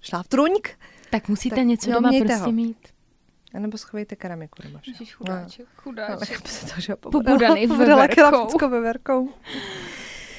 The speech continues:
Speaker 1: Pak, eh, tady pro vás mám příběh, který se odehrál, eh, v roce dva tisíce čtrnáct a vymysleli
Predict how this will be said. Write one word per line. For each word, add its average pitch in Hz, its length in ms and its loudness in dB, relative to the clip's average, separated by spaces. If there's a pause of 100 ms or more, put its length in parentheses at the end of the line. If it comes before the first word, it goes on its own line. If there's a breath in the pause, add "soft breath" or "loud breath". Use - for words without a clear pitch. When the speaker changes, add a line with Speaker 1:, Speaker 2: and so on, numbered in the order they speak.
(300 loud breath)
Speaker 1:
Pak, 262 140 4 (160)
eh, 262 100 4
tady 302 200 6
pro 302 140 4
vás 285 240 8
mám 320 220 4
příběh, 190 680 -2
který 262 280 6
se - 140 -2
odehrál, 240 720 6 (880)
eh, 202 180 2
v 190 40 0
roce 202 240 2
dva 214 160 4
tisíce 220 380 -4
čtrnáct 185 680 -2 (600 loud breath)
a 190 680 2 (440)
vymysleli 240 800 4